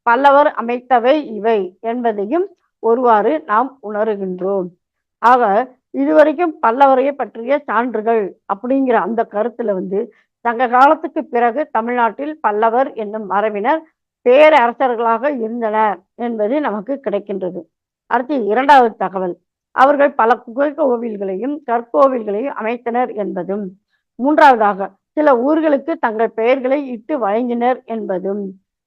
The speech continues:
நான்காவது கருத்து, அவர்கள் பலர் சைவர்களாக இருந்தனர் என்பதும் ஒருவாறு உணர்தல் கூடுமே அன்றி, அப்பல்லவர் வரலாறுகளை அறிதல்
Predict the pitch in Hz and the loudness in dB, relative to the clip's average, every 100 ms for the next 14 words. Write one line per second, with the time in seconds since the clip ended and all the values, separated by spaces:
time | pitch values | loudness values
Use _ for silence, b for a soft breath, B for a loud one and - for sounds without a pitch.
0 | _ 226 247 302 269 214 196 190 196 196 | _ 2 2 4 4 2 0 -4 -6 -6
1 | - 185 b _ - 254 277 320 320 240 | -12 -12 b _ 2 4 6 2 0 2
2 | 233 269 254 226 277 294 285 269 254 269 | 2 2 -2 -2 2 2 4 2 4 0
3 | 233 254 277 269 269 269 214 220 196 196 | -4 -6 -4 -2 -2 -4 -8 -8 -4 -4
4 | 208 214 _ _ _ - 247 285 277 277 | -4 -8 _ _ _ 0 2 6 6 6
5 | 320 311 233 226 233 240 285 277 233 247 | 4 -2 -2 0 0 0 -2 -6 -6 -4
6 | 240 233 247 - 202 185 180 175 190 202 | -4 -2 -4 -6 -8 -6 -4 -4 -4 -8
7 | _ _ _ 240 247 - 220 269 311 330 | _ _ _ 0 0 2 2 6 6 6
8 | 269 214 226 240 220 220 233 254 208 190 | 4 0 2 2 2 0 -2 -2 -4 -6
9 | 190 196 196 | -4 -4 -4